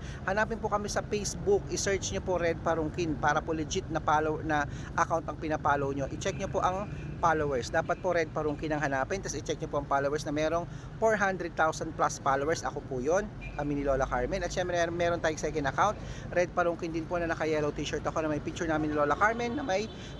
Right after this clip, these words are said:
fifty-one thousand followers, kami po yan. At syempre po, Aris Gatchalian. Ayan po yung mga legit na account namin sa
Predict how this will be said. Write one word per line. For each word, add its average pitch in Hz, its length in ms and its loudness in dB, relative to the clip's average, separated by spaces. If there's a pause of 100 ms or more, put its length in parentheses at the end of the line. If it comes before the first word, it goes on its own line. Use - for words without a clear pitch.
fifty-one 214 400 2
thousand 185 400 2
followers, 175 320 2
kami 151 240 -2
po 139 160 -2
yan. 135 240 0
At 135 80 -2
syempre 160 240 -4
po, - 160 -6
Aris 135 320 0
Gatchalian. 120 560 -2
Ayan 143 240 -2
po 180 80 -4
yung 165 80 -2
mga 160 160 0
legit 151 160 -4
na 151 160 0
account 147 160 -2
namin 151 240 -2
sa 175 240 2